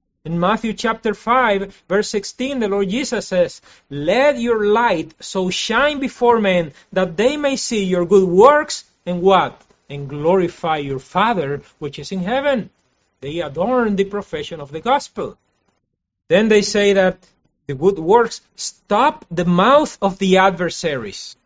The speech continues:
right? Those two things go hand in hand. First Peter chapter two, verse fifteen, "For so is the will of God, that with well-doing you may put to silence the ignorance of foolish men."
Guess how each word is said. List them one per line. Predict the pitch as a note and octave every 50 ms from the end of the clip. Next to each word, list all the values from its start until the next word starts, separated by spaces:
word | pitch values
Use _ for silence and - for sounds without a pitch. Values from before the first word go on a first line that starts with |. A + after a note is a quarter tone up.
| _ _ _
right? | A2+ B2 C#3 F3+ G#3 G3+ _ _ _ _ _ _ _ _
Those | - C#3+ D#3 D#3+ -
two | - - F3+ D#3+
things | C#3 - G3 G#3+ G#3+ -
go | - F#3+ F#3 F#3
hand | D#3+ F3+ G3+ G#3 G#3
in | A3
hand. | G3 F#3+ A3 C#4+ F4 D#4+ A#3+ - _ _ _ _ _ _ _ _ _ _ _ _ _
First | _ - E3 F3+ F3 -
Peter | - G#3+ G#3+ G#3+ G#3+
chapter | G#3+ - G#3+ G#3 - - G#3 G#3
two, | G#3 F#3+ - C4 C#4
verse | A#3 G#3+ F#3+ F3+ -
fifteen, | - G3+ F#3+ F#3 - - A#3+ B3 B3 A3
"For | - - - G3+ A3 A3
so | G#3+ - - A3 G#3+ A3 G#3+
is | - - F#3+ G3 F#3+ G3
the | - F#3+
will | F3+ F3 F#3+ G#3+ A3+ - -
of | D#3 D3+ - -
God, | E3+ E3+ F#3+ G3 F#3 - - - - _
that | - E3 D3+ E3
with | F3 F#3+ A3+ C4+ B3+ -
well-doing | A3 G#3 G#3+ A3 G#3+ G3+ E3+ G3+ A3+ C4 C4 A#3 G3 F#3+ F#3 F#3+ G3+ G3 - _ _ _ _ _ _ _ _ -
you | D#3 E3 F3
may | F3 F3 F3
put | E3+ - A3+ A#3+ G3 - -
to | G3+
silence | F#3+ - - - G3+ G3+ A#3 A3+ G#3 F#3 F3+ F3+ F3+ -
the | E3+ F#3 F3 F3
ignorance | G#3 G#3+ A3 G#3 G3 F#3+ F3+ F3+ F#3 F#3+ F#3 -
of | G#3+ -
foolish | - - E3 E3+ F3+ G3 F#3+ -
men." | G#3 C4+ D#4 D#4+ D4 G3+ - F3